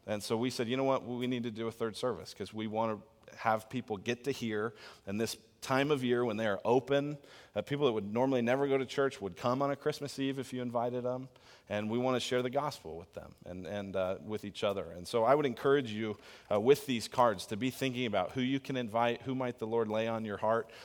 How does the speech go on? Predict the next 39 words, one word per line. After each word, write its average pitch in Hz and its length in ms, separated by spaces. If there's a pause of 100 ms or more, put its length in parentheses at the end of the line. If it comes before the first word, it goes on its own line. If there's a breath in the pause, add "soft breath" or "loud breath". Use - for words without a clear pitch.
(160 loud breath)
Uh, 110 80
we've 123 180
also 139 380
put 123 180
a 113 60
thing 135 220
on 104 160
Facebook, 120 600
uh, 95 140
for, - 160
with 110 280
the 104 80
church. 113 380
If 104 120
you're, 104 180
if 104 180
you 110 60
follow 117 380
Redemption 107 460
Gateway 107 340
on 104 120
Facebook, 107 560
there's 98 220
a, 92 180
a, 92 300
an 92 140
event 110 360
there 117 220
that 104 120
you 104 100
can 104 160
forward 110 400
on 110 160
to 104 80
some 98 160
friends, 113 480 (560 loud breath)
uh, 85 140
that 117 260
way, 107 320